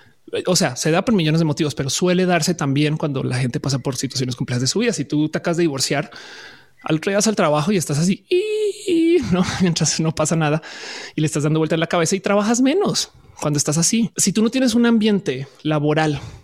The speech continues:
donde la gente pueda comunicar que es abiertamente L G B T o abiertamente diversa,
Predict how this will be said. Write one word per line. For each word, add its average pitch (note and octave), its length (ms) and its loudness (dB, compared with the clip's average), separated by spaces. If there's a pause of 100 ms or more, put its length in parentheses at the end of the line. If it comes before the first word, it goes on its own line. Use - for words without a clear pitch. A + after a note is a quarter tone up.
(140)
donde D3+ 280 2
la C#3 140 0
gente F3+ 520 0
pueda G3 600 0
comunicar D#3 760 0
que D3 220 0
es D3+ 300 -2
abiertamente C3+ 640 0
L C3+ 120 0
G C3 140 -2
B C3+ 100 0
T - 240 -4 (800)
o C#3+ 140 2
abiertamente F#3 880 2
diversa, C#3 540 0